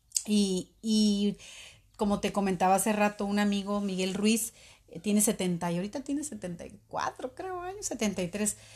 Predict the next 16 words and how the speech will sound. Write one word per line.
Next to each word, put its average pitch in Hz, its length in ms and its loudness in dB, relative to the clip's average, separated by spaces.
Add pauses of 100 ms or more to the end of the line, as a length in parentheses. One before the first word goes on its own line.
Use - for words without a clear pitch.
(160)
Terminó 202 360 0
su 220 160 0
carrera 190 300 0
de 208 60 0
psicología 180 680 -4
en 185 100 0
cetis 190 400 -2
Universidad 165 760 -4
a 180 60 -2
los 175 140 -4
setenta 170 380 -6
y 175 100 -4
uno. 170 140 -2 (640)
Eh, 196 380 2
y 202 460 -2
él, 208 960 2